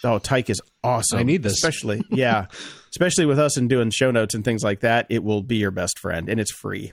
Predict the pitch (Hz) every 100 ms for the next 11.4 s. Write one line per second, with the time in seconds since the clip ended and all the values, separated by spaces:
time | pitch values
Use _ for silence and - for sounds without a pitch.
0 | _ - 95 - 139 - 98 95 92 98
1 | 95 - _ _ - - _ _ - 131
2 | 123 123 120 120 135 - 170 175 156 175
3 | 175 151 139 147 139 139 135 131 127 120
4 | 127 131 135 147 143 160 156 156 135 117
5 | 113 - 160 240 254 294 262 196 156 147
6 | 131 127 117 117 117 110 - 120 117 -
7 | - - 175 139 165 - - 214 208 170
8 | 117 - - 233 254 202 196 - 147 180
9 | 175 - 208 202 175 180 139 123 - -
10 | - - 254 - 254 - 233 180 170 240
11 | 240 - 196 -